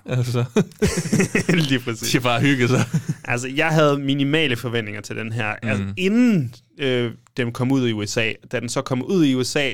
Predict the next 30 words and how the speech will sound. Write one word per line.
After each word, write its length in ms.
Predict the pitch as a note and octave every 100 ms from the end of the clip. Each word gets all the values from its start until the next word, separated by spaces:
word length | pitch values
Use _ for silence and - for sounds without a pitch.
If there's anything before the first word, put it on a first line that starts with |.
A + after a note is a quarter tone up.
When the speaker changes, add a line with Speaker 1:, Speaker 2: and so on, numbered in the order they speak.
| F#2
Speaker 1:
så 220 | - B2+
fordi 480 | G#2+ - G#2 A2+ G#2
jeg 100 | G2+
lever 280 | G2+ G#2+ A2
på 120 | -
det, 140 | G#2+
der, 200 | G2+ F#2+
der 120 | F#2+ G#2
hedder 160 | G#2
internettet, 500 | A#2 C3+ B2 A2+ G#2+ - - -
så 100 | -
kan 120 | A#2+ A#2+
man 80 |
jo 60 | A2
ikke 240 | A2+ - - -
lade 200 | A#2 G#2+
være 160 | C3+
med 120 | A#2 A2+
at 360 | A2 G#2+ G#2
få 100 | -
kastet 360 | G2 A2 - G#2+
holdninger 360 | A#2 A#2 A2+
i 60 | G#2
hovedet. 300 | A2 B2 C3+
Speaker 2:
Ja. 60 | B2 A#2+ - -
Speaker 1:
Og 60 | B2
der 120 | B2+
kom 180 | - A2+
der 80 | G#2+
selvfølgelig 500 | A2+ B2 A#2+ A#2+